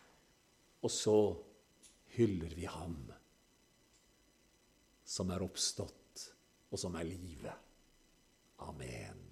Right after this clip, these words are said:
Halleluja. Amen. En tredje ting er også nevnt.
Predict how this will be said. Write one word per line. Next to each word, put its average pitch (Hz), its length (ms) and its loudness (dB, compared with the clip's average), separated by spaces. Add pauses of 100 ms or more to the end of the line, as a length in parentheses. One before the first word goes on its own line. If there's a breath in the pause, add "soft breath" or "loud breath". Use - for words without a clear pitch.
(760)
Halleluja. 80 600 -4 (1300)
Amen. 120 460 -8 (4000 loud breath)
En 156 180 2
tredje 170 640 6
ting 240 280 4
er 214 120 2
også 190 240 -2
nevnt. 101 560 -6